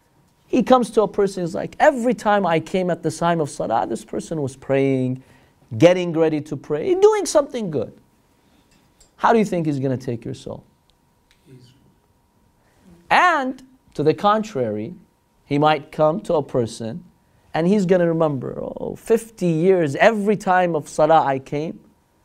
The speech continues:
Speaker 1: this pers-, person was either sleeping, if it's fajr, or this person was busy with dunya, sinning, wasting time, doing haram." He remembers all of that.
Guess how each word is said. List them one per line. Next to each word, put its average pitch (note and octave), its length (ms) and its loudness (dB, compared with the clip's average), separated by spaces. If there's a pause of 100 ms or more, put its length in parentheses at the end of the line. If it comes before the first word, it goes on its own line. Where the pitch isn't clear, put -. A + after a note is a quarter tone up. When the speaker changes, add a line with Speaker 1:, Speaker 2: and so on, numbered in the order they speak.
(240)
Speaker 1:
this A2 180 -6
pers-, B2 420 -4 (140)
person A2+ 340 -2
was G#2+ 140 -4
either G#2 300 -2
sleeping, G3 880 0
if C#3 120 -10
it's D3 180 -2
fajr, D#3 540 -2 (760)
or B2+ 120 0
this B2+ 220 2
person B2+ 360 -2
was A#2 180 0
busy D#3+ 500 2
with C3 260 -2
dunya, F3+ 800 0 (480)
sinning, F3 1000 0
wasting C3 480 0
time, F3 560 0
doing C3+ 260 2
haram." F#3 680 -2 (340)
He F4+ 140 2
remembers F#4 480 2
all A#2+ 200 2
of F#2 140 -10
that. - 160 -10